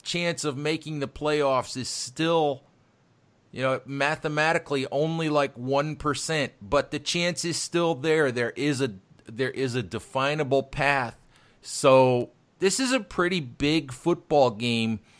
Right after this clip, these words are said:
you know, for both teams on Sunday. And let me ask you this. If the Giants are going to win this game on Sunday against the Titans,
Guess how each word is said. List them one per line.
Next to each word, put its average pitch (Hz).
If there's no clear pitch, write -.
you 165
know, 165
for 170
both 160
teams 185
on 127
Sunday. 135
And 156
let 196
me 240
ask 190
you 160
this. 123
If 175
the 170
Giants 185
are 180
going 170
to 165
win 147
this 151
game 123
on 120
Sunday 117
against 117
the 131
Titans, 110